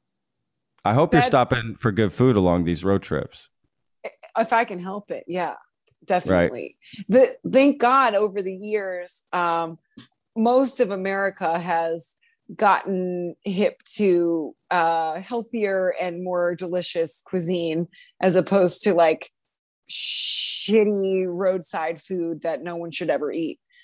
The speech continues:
Speaker 1: Good call.
Speaker 2: Um, and also
Speaker 1: Yeah.
Speaker 2: Yelp, you know,
Speaker 1: <laughs>
Speaker 2: you can, <laughs> you can, I've got a guide and,
Speaker 1: <laughs>
Speaker 2: uh,
Speaker 1: Yelp.
Speaker 2: their name is
Speaker 1: Oh.
Speaker 2: Yelp.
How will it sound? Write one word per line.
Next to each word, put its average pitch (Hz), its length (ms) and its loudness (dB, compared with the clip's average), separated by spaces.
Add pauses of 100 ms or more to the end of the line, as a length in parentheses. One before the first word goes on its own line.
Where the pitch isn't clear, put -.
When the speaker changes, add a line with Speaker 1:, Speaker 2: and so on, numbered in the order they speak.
(200)
Speaker 1:
Good 120 120 2
call. 156 380 2
Speaker 2:
Um, - 140 -14
and 302 140 4
also 339 340 4
Speaker 1:
Yeah. 254 100 6
Speaker 2:
Yelp, 196 320 4 (380)
you 240 140 -4
know, 262 400 -4
Speaker 1:
<laughs> - 540 -4
Speaker 2:
you 240 160 -4
can, 262 200 -2
<laughs> - 1500 -8
you 359 140 2
can, 349 200 0 (400)
I've 285 160 4
got 330 120 6
a 285 60 4
guide 214 500 -2 (440)
and, 240 260 -6
Speaker 1:
<laughs> - 60 -6
Speaker 2:
uh, - 300 6
Speaker 1:
Yelp. 202 360 4
Speaker 2:
their 247 160 4
name 233 220 -4
is 233 100 -2
Speaker 1:
Oh. 110 100 2
Speaker 2:
Yelp. 90 260 0